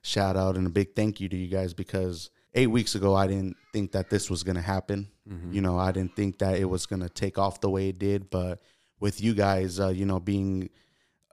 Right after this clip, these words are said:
Speaker 1: able to help us, uh, bring some light to these players and, you know, enjoy what we do, we can't thank you enough. And we hope you guys continue to support us moving forward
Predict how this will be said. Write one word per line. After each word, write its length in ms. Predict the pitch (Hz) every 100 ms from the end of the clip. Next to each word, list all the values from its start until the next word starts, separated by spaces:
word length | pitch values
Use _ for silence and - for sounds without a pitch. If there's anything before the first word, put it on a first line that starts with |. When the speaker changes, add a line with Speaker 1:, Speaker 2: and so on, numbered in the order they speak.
| -
Speaker 1:
able 280 | 110 101 101
to 140 | 98
help 360 | 92 104 98 101
us, 320 | 95 90 -
uh, 140 | 92
bring 240 | 87 101 98
some 220 | - 90
light 300 | 90 98 95
to 100 | -
these 240 | 90 87
players 560 | - - 104 104 98 85
and, 240 | 92 90
you 100 | 87
know, 200 | 90 90
enjoy 580 | 90 92 87 101 98 101
what 240 | 90 92 87
we 140 | 90
do, 440 | 85 98 95 90 85 _ _ _
we 80 | 101
can't 260 | - 98 -
thank 200 | 98 -
you 100 | 90
enough. 340 | 92 98 92
And 100 | 90
we 100 | 87
hope 240 | 101 95 90
you 100 | 90
guys 220 | 92 85
continue 420 | - 90 101 92
to 160 | 90 87
support 400 | - 92 104 95
us 200 | 90 -
moving 280 | 98 90 87
forward 560 | - 101 104 107 107